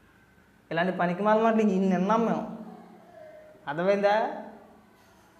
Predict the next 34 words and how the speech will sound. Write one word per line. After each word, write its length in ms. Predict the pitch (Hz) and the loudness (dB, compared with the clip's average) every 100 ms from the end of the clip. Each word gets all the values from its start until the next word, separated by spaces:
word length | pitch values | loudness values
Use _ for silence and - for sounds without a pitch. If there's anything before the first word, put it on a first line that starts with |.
| _ _ _ 170 | _ _ _ -10
ఈ 60 | |
పనికి 320 | 170 160 165 | -4 -4 -2
మాలిన 180 | 214 196 | 0 2
లఫూటి 260 | 180 214 214 | 2 0 0
మాటలు 240 | 220 214 | 0 0
మాట్లాడమాక. 520 | 190 175 165 160 147 | -2 -2 -2 -4 -6
మేము 140 | 160 175 | -6 -4
కేసులు 340 | 185 185 185 | -2 0 2
పెడతాం, 280 | 190 190 190 | 0 0 0
న్యాయ 180 | 180 185 | 2 2
పోరాటాలు 500 | 190 185 190 190 185 | 0 -2 0 0 0
చేస్తాం, 460 | 185 185 185 180 170 | -4 -4 -6 -4 -4
దుష్ప్రచారం 640 | 175 - 175 185 185 185 | -4 -2 -2 0 -2 -2
చేస్తున్నారు. 580 | 185 185 185 180 185 185 - - - - - - _ _ _ _ _ _ - - | -4 -4 -4 -2 -4 -6 -12 -18 -20 -20 -20 -20 _ _ _ _ _ _ -20 -8
అది 100 | 170 | -4
మన 320 | 196 190 185 208 | -2 -2 -2 -2
టీముకో, 680 | 185 196 208 185 185 254 | 0 2 0 0 0 0
మన 220 | 247 185 170 | -2 -2 -2
పిఆర్ 480 | 190 165 180 185 | -4 -2 0 0
టీముకో, 320 | 190 185 185 214 | -2 -4 -2 -2
నీకో 360 | 165 170 196 | -2 -4 -4
చెప్పుకో, 440 | 214 165 - 175 156 | -4 -6 -6 -4 -4
నీకో 340 | 165 175 202 | -2 -2 -2
బుద్ధి 300 | 175 160 175 | -2 -4 -4
ఉండాలి. 640 | 165 143 131 - - - | -2 -4 -6 -10 -12 -6
నాకు 180 | 165 165 | -4 -4
తెలిసి 240 | 165 170 | -6 -6
నువ్వు 160 | 190 190 | -6 -4
పిఆర్ 240 | 175 185 | 0 0
టీంని 260 | 185 190 190 | 0 -2 0
కూడా 120 | 190 | 0
ఇప్పుడు 180 | 185 185 | -2 -2
మెయింటైన్ 400 | 165 170 175 170 | -4 -4 -4 -4
చేయట్లే. 400 | 165 165 143 | -4 -6 -8